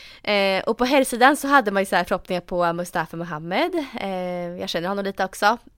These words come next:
Eh, så jag hejar på honom. Men han slutade väl fyra, tror jag att han gjorde. Jag tror det, jag måste kolla upp det nu om han kom. Ehm, han var inte jättenöjd, vad jag förstod i alla fall.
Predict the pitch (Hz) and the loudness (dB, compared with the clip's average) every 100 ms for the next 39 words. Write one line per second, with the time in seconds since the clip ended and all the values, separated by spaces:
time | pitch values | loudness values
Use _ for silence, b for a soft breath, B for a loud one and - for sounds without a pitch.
0 | _ - 202 190 185 185 180 190 185 175 | _ -8 -4 -2 -2 -4 -4 -6 -4 -4
1 | 196 185 180 208 - 208 208 208 220 214 | -4 -4 -2 -4 -6 -8 -8 -4 0 2
2 | 233 233 226 b b - - 254 262 262 | 0 -4 -10 b b -16 -10 -2 2 2
3 | 190 - - 185 180 180 185 180 - - | 0 -8 -6 -6 -4 -4 -6 -6 -16 -20
4 | - 247 196 175 170 170 175 185 202 247 | -12 -10 -10 -12 -14 -14 -16 -14 -8 -4
5 | 370 - _ _ _ _ _ _ _ _ | -4 -6 _ _ _ _ _ _ _ _
6 | _ - 190 165 185 175 - - - b | _ -6 -4 -2 -4 -6 -6 -10 -14 b
7 | b b b b b _ _ - _ - | b b b b b _ _ -20 _ -20
8 | - - 403 202 185 202 - 170 175 - | -16 -6 -6 -4 -8 -8 -12 -8 -6 -6
9 | 165 151 160 - 175 170 - 269 165 - | -6 -6 -8 -12 -14 -14 -10 -10 -10 -18
10 | b b b b 202 196 185 185 185 208 | b b b b -6 -4 -2 -4 -6 -4
11 | 247 294 254 214 214 - 208 285 170 - | 0 0 0 -6 -6 -6 0 0 0 -4
12 | 180 214 180 180 170 170 170 160 | -8 -6 -6 -6 -6 -6 -4 -2